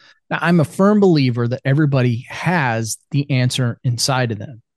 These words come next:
Your job as a coach is to help guide them and ask deep enough questions that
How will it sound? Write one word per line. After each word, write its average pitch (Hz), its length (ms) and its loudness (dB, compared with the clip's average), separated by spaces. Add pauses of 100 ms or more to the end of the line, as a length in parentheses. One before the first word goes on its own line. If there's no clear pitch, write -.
(220)
Your 165 280 4
job 151 360 2
as 127 160 0
a 110 100 -6
coach 143 640 -2 (580)
is 131 140 2
to 123 60 0
help 147 300 -2
guide 151 380 0
them 120 440 -2
and 131 160 0 (100)
ask 143 440 -4
deep 151 260 -2
enough 131 240 -2
questions 131 600 -2 (400)
that 143 140 0